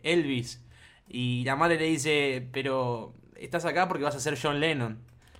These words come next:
Entonces él todavía está en camino a convertirse en la persona que va a ser después. Es muy interesante. Eh, lo que sí me gustaría ver es una,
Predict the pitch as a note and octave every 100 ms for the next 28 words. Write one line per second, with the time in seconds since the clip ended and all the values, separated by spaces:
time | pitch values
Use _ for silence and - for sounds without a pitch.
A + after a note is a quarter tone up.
0 | - C3+ A#2+ D3 C#3 D#3 F#3 G3 F#3 G3
1 | G3 F#3+ D#3 G3+ F#3+ D3+ B2+ C#3+ B2+ B2+
2 | C#3+ C#3 C3 B2+ C3+ B2 E3+ D#3+ C#3+ C#3+
3 | D3 D3 D3+ D#3 G3 F#3 F3+ - - -
4 | - - - - D#3 F#3+ F#3 E3+ E3+ G3+
5 | E3+ F3 G#3+ - - - - _ _ _
6 | - - D#3+ C3+ B2 A#2+ A#2+ A#2 A#2+ C#3
7 | C#3+ E3 - B3+ B3 F#3 D#3 E3+ G3 G#3
8 | A3+ A#3 F3 F#3 F3